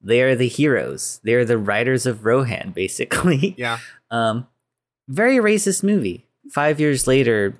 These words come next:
Speaker 1: um, this movie, Within Our Gates, comes out, which is about, uh, lynching and racism and stuff. But it's not from that, like, perspective of, "Oh, the K K K are gonna save us all." You know, it's, it's,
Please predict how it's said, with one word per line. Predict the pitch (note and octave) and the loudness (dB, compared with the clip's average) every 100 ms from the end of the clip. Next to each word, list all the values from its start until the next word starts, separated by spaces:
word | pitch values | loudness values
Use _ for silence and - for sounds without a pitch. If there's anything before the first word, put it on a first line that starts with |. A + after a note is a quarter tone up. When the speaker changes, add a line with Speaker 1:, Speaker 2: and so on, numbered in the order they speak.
| _ _ _ _ - | _ _ _ _ -8
Speaker 1:
um, | G#2+ G#2 G2+ G2 - C3 | -2 0 0 -4 -6 -4
this | C3+ | -2
movie, | A#2+ G2+ G#2+ | 0 0 0
Within | G2 - G#2+ | -2 -4 -4
Our | G2 | -4
Gates, | F2+ A2 A#2 - | -4 -2 -2 -2
comes | - F#2+ F2+ | -6 -8 -6
out, | F#2 E2+ - | -4 -4 -6
which | F#2+ F#2+ | -10 -6
is | F#2+ F2+ - - _ _ _ _ _ | -6 -4 -10 -10 _ _ _ _ _
about, | A2 F#2 G#2 G#2 G2 - _ _ _ - | -12 -4 -2 0 0 -4 _ _ _ -10
uh, | F#2+ F#2 | -6 -6
lynching | F#2+ G#2+ A2+ G2+ G#2+ G2 F#2+ F2+ | -6 -2 -2 -2 -2 -4 -4 -8
and | F#2 F#2 F2+ F2 F2 - - - G#2+ | -10 -10 -8 -10 -12 -12 -14 -14 -6
racism | A2+ G2+ A2 F#2 F#2 | -4 -2 -2 -4 -8
and | F2 | -10
stuff. | - E2 F2 - | -8 -8 -8 -4
But | A#2+ | -2
it's | B2 - A#2 | -2 -2 -2
not | A#2+ B2 G#2+ _ | 0 0 -2 _
from | - A2 | -8 -4
that, | G#2 F#2+ - | -2 -4 -4
like, | G#2 F2+ _ _ _ _ _ _ | -4 -6 _ _ _ _ _ _
perspective | - B2 - A#2+ - A2+ G2+ | -6 -4 -2 -6 -2 -2 0
of, | G2 F2 - | -2 -4 -4
"Oh, | D3+ C#3+ | 0 0
the | A#2+ | 0
K | - C3 | -2 -4
K | A#2 | -4
K | G2+ A#2 | -4 -2
are | G#2+ | -2
gonna | G2 F#2 | -2 -4
save | - G#2 F#2 | -2 -2 -2
us | F2 - | -4 -6
all." | C#2+ - - _ _ _ _ _ - | -8 -10 -18 _ _ _ _ _ -12
You | G#2+ | -6
know, | G2 F#2+ G#2 | -4 -4 -8
it's, | - G2+ - - | -10 -8 -10 -12
it's, | A#2 - | -8 -8